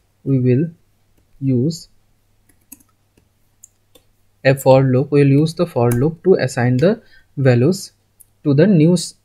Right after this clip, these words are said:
new array. Okay, we'll just assign the values to a new array. That means it will be like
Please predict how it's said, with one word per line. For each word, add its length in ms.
new 300
array. 260
Okay, 400
we'll 140
just 200
assign 360
the 100
values 400
to 100
a 100
new 280
array. 300
That 160
means 540
it 260
will 360
be 100
like 380